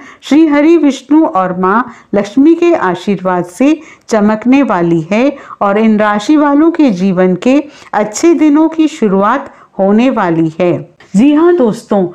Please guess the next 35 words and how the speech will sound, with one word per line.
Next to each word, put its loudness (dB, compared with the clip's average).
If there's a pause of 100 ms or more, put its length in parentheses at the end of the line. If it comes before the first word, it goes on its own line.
(220)
इन 4
खुशनसीब 0
और -2
भाग्यशाली -2
राशियों -2
में 0
से -2 (300)
बात -2
करें 0
तो -2
पहली 0
राशि -2
की, -6 (380)
पहली 2
राशि -2
की, -2 (240)
तो 0
पहली 0
राशि -2
है -4 (280)
मकर -2
राशि। -4 (320)
मकर -2
राशि 0
वालों 0
को -2
बता -2
दें -2 (220)
कि 2
माँ 2
लक्ष्मी 0
और -2
भगवान -2
विष्णु -4
जी 0